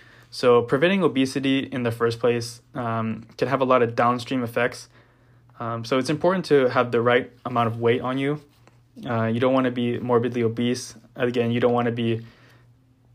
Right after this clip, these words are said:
uh, extremely skinny either, which can increase your risk of fractures and stuff. So you wanna be, uh, just the right weight. So next is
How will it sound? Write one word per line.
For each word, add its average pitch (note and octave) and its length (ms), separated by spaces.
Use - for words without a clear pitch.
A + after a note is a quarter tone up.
uh, A#2+ 240
extremely A#2+ 400
skinny A#2+ 440
either, A2+ 220
which A2 280
can A2+ 320
increase A#2+ 340
your A#2+ 80
risk A2+ 200
of A2+ 100
fractures A#2 400
and A2+ 100
stuff. A2 400
So - 140
you C3 120
wanna C#3 200
be, B2+ 320
uh, A#2+ 140
just C3 240
the C3 120
right A#2 220
weight. - 280
So - 160
next G#3+ 320
is D#3 320